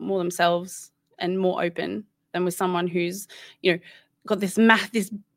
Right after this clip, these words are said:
real big personality and they, they, they make, they make their content, they make everything that they do detract from actually the person they are. And at the end of the day, like, we're all just here to seek connection, really.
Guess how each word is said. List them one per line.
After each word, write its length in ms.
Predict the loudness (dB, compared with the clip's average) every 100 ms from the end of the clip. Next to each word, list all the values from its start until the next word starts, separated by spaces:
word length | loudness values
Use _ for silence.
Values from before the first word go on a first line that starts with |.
| 2
real 200 | 6 6
big 360 | 4 0 -2 2
personality 680 | 4 4 6 6 8 6 4
and 380 | 2 -2 -2 0
they, 140 | 0
they, 400 | 2 0 0 -6 _ _ _ _
they 180 | 0 2
make, 380 | 4 2 2 0
they 120 | 2
make 220 | 2 -2
their 80 | -4
content, 460 | -2 -2 0 -2 0
they 100 | 0
make 260 | 0 -2 _ _ -20 _ -2
everything 340 | -2 0 -2
that 60 | -2
they 140 | -4
do 540 | -2 0 2 2 -2 -8 _ _ _ -10
detract 440 | -4 4 4 4
from 300 | -6 -4 -4 -8 _ _ _ 2
actually 240 | 2 -4
the 80 | -2
person 280 | -2 0 0
they 120 | 4
are. 340 | 4 2 -2 -4
And 80 | -4
at 60 |
the 60 | 0
end 100 | -2
of 40 |
the 60 | 0
day, 240 | 0 2 0
like, 160 | -4 _ -4
we're 160 | -2
all 80 | -2
just 180 | -4 -12 _
here 200 | -6 -4
to 80 | -4
seek 260 | -6 -6
connection, 460 | -6 -6 -6 -6 -2
really. 340 | -2 -2 -8